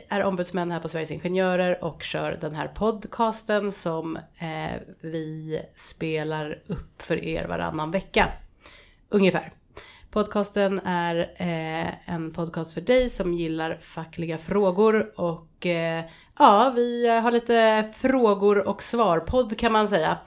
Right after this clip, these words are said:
Eh, vi brukar även ha ett fackligt ord där vi försöker knyta ihop säcken lite granna till, till, eh, ja, det avsnitt som vi har kört. Eh, idag, Rickard, så tänker jag att, eh,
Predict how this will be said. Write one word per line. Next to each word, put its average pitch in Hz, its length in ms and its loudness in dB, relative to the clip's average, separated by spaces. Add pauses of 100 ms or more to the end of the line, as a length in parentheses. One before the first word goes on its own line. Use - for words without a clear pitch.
(380)
Eh, 185 460 2
vi 202 80 2
brukar 202 200 2
även 180 180 2
ha 175 100 2
ett 170 80 -4
fackligt 170 600 -4 (100)
ord 156 540 0
där 85 260 -6
vi - 180 -10
försöker - 340 -14
knyta 156 360 -14
ihop - 440 -10 (240)
säcken - 520 -10
lite 160 200 -8
granna 160 340 -6
till, 160 400 -10 (480)
till, 160 360 -6
eh, 151 100 -6 (400)
ja, - 320 -8
det 165 220 -6
avsnitt 214 540 -8
som 160 160 -8
vi - 100 -8
har - 80 -12
kört. - 320 -12 (920)
Eh, 190 840 -2
idag, 247 500 6
Rickard, 170 340 -2
så 185 120 -4
tänker 180 340 -2
jag 160 400 -4
att, - 380 -8
eh, 170 360 -4